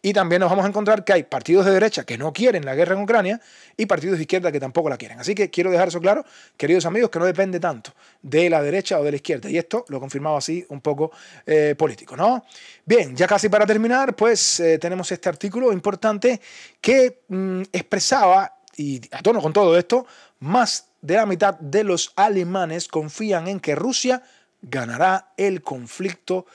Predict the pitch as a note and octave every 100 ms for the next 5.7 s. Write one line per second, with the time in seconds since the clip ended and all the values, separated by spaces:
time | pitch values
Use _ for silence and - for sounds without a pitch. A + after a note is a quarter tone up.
0 | _ _ - F#3 G#3+ G#3 _ D3+ C#3 -
1 | F3+ A#3+ G#3 C#3 A#2+ D4+ C4+ C#4+ A#3+ C4
2 | C#4+ F#3+ - - - - B3+ C#4 A3 F#3+
3 | C4+ A#3+ F#3+ E3+ G3 C4 - E3+ B3+ C4+
4 | G#3+ D#3+ A#3 C4+ G3+ D3+ D#3+ G#3+ F3 C#3+
5 | F#3+ - D3+ A2+ C4+ C#3+ G2+